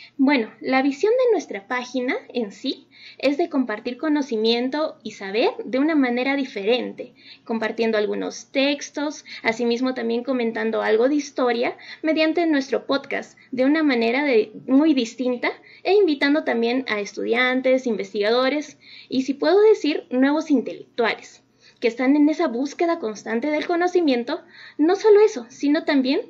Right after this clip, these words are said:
buscando, mm, nuevas formas para poder compartir, meditar e incluso, si podemos decir, inspirar a otros en este largo camino de la búsqueda del saber.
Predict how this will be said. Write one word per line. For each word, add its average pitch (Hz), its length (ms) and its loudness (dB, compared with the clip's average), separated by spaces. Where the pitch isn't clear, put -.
buscando, 247 800 2
mm, 262 320 6
nuevas 392 320 2
formas 254 600 -2
para 262 240 0
poder 226 260 2
compartir, 269 720 0
meditar 247 720 -2
e 285 100 2
incluso, 359 560 4
si 339 160 -4
podemos 240 420 2
decir, 254 460 -4
inspirar 226 840 0
a 214 140 -2
otros 254 540 0
en 226 140 2
este 240 200 -4
largo 277 300 0
camino 302 520 0
de 294 140 -2
la 240 140 0
búsqueda 269 600 -2
del 262 300 6
saber. 277 360 -8